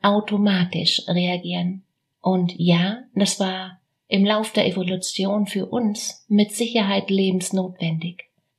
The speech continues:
Aber die Frage ist doch, wann hast du zuletzt einen Säbelzahntiger gesehen?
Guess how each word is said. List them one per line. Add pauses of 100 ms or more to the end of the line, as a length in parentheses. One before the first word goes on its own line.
(300)
Aber
die
Frage
ist
doch, (300)
wann
hast
du
zuletzt
einen
Säbelzahntiger
gesehen?